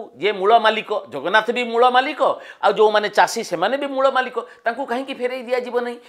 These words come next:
ଏ ସବୁକୁ ବିଚାରକୁ ନେଇକରି ଏସ୍ ଡି ଜେ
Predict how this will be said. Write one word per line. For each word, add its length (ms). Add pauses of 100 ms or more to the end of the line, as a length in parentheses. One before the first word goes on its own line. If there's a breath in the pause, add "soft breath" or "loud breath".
(260 soft breath)
ଏ 140
ସବୁକୁ 800 (1300)
ବିଚାରକୁ 580
ନେଇକରି 500 (1700)
ଏସ୍ 180
ଡି 180
ଜେ 140